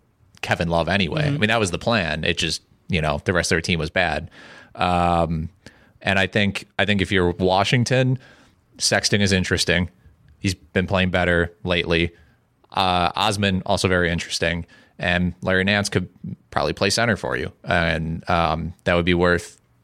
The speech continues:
Speaker 1: I think, experimenting with.
Speaker 2: Those are at least three young names that I think could interest the Wizards. I just don't know if you'd have to give up that much. I really believe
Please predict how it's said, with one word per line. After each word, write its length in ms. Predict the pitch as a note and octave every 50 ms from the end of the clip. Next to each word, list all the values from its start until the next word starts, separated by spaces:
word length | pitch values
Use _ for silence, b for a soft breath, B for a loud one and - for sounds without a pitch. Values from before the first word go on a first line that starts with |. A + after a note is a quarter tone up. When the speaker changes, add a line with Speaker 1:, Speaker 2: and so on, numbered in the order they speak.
| _ _ -
Speaker 1:
I 60 | E2+
think, 200 | E2+ E2+ E2 - _ _ _ _ _ - - -
experimenting 600 | F#2 - - - F#2+ G#2 F#2+ E2 D#2 - - -
with. 220 | - B1+ - - - - -
Speaker 2:
Those 200 | E3 F3 F#3 F#3+
are 40 | A3
at 60 | F#3
least 240 | D#3 D3+ C#3+ - -
three 180 | - D#3 D#3+ D3
young 280 | C3 A#2+ A#2 A#2 A2
names 400 | G#2+ G#2 G#2+ A2+ A#2 A2+ G#2+ -
that 140 | - A2 G2+
I 100 | G2+ G2+
think 400 | - - A2+ G#2 G2+ - - - - _ _ -
could 180 | - - B2
interest 500 | A2+ G2+ G#2+ A#2 A#2+ - - A2 - -
the 80 | - G2
Wizards. 420 | F#2+ G2+ B2 C3+ B2+ G#2+ G2 G2 -
I 160 | F#2 A2 B2+
just 160 | A#2+ A2 -
don't 180 | - A2 G#2+ G2+
know 240 | G#2 G#2 G#2+ A2 G#2+
if 160 | G#2 - -
you'd 120 | C3+ A#2
have 100 | A2 A2 -
to 60 | A2+
give 160 | G#2 A#2+ A#2
up 120 | A#2 A#2
that 180 | - A2+ A2+ A2
much. 280 | G#2+ B2+ D#3 D3+ - -
I 80 | - A#2+ A#2+ A#2+
really 200 | - D#3 D3 C#3+
believe 440 | C#3 A2 C3 C3 C3+ C3+ B2 - B